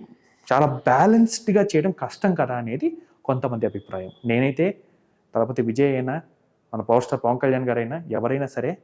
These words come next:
ఖచ్చితంగా బ్యాలెన్స్ చేస్తూ వాళ్ళ కెరీర్‌ని వాళ్ళు సక్సెస్ఫుల్గా తీసుకెళ్తారు, వెళ్తారని ఖచ్చితంగా ఆశిస్తున్నాను. అయితే ఇక్కడ నేను ఇంకోటి చెప్పాలనుకున్నది ఏంటంటే, తమిళగ వెట్రి గజగం అనేదాన్ని,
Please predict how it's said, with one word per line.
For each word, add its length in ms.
ఖచ్చితంగా 480
బ్యాలెన్స్ 760
చేస్తూ 580
వాళ్ళ 180
కెరీర్‌ని 520
వాళ్ళు 280
సక్సెస్ఫుల్గా 760
తీసుకెళ్తారు, 640
వెళ్తారని 520
ఖచ్చితంగా 480
ఆశిస్తున్నాను. 580
అయితే 220
ఇక్కడ 180
నేను 200
ఇంకోటి 300
చెప్పాలనుకున్నది 560
ఏంటంటే, 540
తమిళగ 500
వెట్రి 540
గజగం 400
అనేదాన్ని, 760